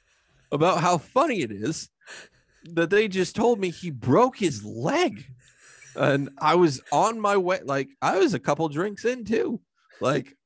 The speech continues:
I was on my, they were an hour away. I was like, "We're gonna speed through the hills of Western Maine in horror or panic."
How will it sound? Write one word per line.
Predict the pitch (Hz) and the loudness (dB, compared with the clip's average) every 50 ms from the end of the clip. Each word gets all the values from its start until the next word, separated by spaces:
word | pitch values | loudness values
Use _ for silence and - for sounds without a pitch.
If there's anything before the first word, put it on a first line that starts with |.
| _ _ | _ _
I | - 107 180 | -4 0 2
was | 240 196 - | 2 2 2
on | - 139 156 190 190 | 2 2 2 2 2
my, | 185 185 190 190 | 2 2 2 2
they | 151 117 139 185 | 2 2 4 4
were | 208 202 | 4 4
an | 180 175 | 4 2
hour | 180 185 196 208 208 | 0 0 2 2 2
away. | 208 214 240 247 233 220 - _ _ _ - | 2 2 0 0 -2 -4 -8 _ _ _ -16
I | - | -14
was | 135 131 | -12 -8
like, | 139 127 117 - - | -8 -8 -8 -8 -4
"We're | 120 123 165 185 | 0 0 2 2
gonna | 208 170 120 - | 2 0 0 -4
speed | - - - - - _ - - 160 185 196 190 165 - | -6 -10 -12 -12 -12 _ -4 -2 -2 -2 -2 -6 -8 -6
through | - 151 175 190 | -4 -2 -2 0
the | 170 170 131 98 | 2 0 0 0
hills | - 101 123 135 165 202 196 170 170 | -2 0 0 2 4 4 4 4 2
of | 175 156 | 2 2
Western | 151 170 190 - - - - 175 175 165 165 | 2 2 0 0 -4 -4 -2 -2 -2 -2 -2
Maine | 190 220 208 190 185 180 | -2 -2 -2 -2 -2 -2
in | 160 143 | -2 -2
horror | 110 107 98 131 180 220 220 151 104 113 131 156 - _ _ _ _ _ _ _ _ _ _ _ | -2 0 4 4 6 6 6 4 4 2 2 0 -2 _ _ _ _ _ _ _ _ _ _ _
or | - 143 160 151 | 0 0 0 2
panic." | - 104 101 104 110 143 156 _ | 0 -4 -4 -4 -6 -6 -6 _